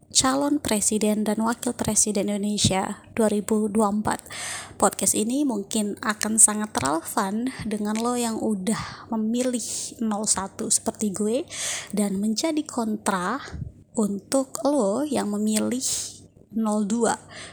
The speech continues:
atau Prabowo Gibran, juga menjadi pertimbangan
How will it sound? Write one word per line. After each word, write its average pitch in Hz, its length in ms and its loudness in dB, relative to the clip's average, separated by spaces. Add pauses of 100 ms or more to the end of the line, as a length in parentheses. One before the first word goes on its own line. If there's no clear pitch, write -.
(140)
atau 214 560 0
Prabowo 214 320 0
Gibran, 202 480 0 (400)
juga 311 560 4
menjadi 208 640 0
pertimbangan 285 720 2